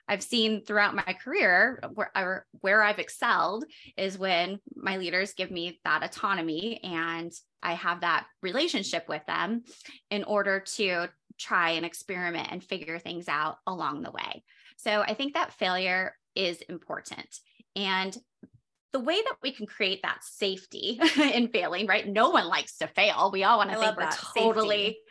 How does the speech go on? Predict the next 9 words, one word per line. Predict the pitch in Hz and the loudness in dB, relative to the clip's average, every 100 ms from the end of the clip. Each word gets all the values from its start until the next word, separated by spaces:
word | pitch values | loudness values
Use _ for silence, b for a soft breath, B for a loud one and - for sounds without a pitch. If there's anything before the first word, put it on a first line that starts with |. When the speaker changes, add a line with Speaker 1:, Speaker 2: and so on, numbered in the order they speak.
| b b b | b b b
Speaker 1:
perfect, | - 269 254 180 202 - | 0 4 4 4 0 -4
but | 277 | -8
you | |
have | 254 359 | -4 -4
to | 381 - | -6 -10
create | - 294 285 - | -12 -6 -6 -4
that | 262 - - | -6 -6 -12
safe | - 247 269 | -8 -8 -6
environment | 226 151 170 370 - - | -6 -2 -2 -2 -6 -10